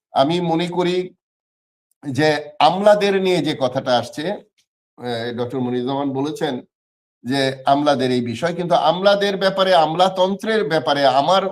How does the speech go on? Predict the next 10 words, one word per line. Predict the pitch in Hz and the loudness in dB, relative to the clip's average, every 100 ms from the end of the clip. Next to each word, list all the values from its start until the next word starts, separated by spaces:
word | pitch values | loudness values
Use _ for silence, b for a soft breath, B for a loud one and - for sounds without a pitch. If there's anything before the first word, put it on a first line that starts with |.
| - | -6
অভিজ্ঞতা | 151 180 170 180 151 | -6 -6 -4 -2 -2
হলো | 135 123 151 220 _ _ _ _ _ 117 | -2 -2 -4 -8 _ _ _ _ _ -8
যে | 123 151 143 | 0 2 2
আমলাতন্ত্রকে | 147 170 196 202 202 190 190 185 185 196 190 | 2 2 4 4 4 0 0 -4 -2 0 0
নিয়ন্ত্রিত | 160 190 208 196 175 185 | 0 2 0 -2 -6 -4
করার | 196 185 175 180 180 | -4 2 4 6 6
মতো | 165 156 156 190 185 | 4 -2 0 -2 -2
যোগ্যতা | 123 127 165 147 185 185 180 | 0 0 0 0 0 2 0
সম্পন্ন | - 160 160 180 180 180 180 | 0 -2 0 -6 -2 0 -2
সরকার, | - 165 175 175 143 127 | 0 2 2 4 4 4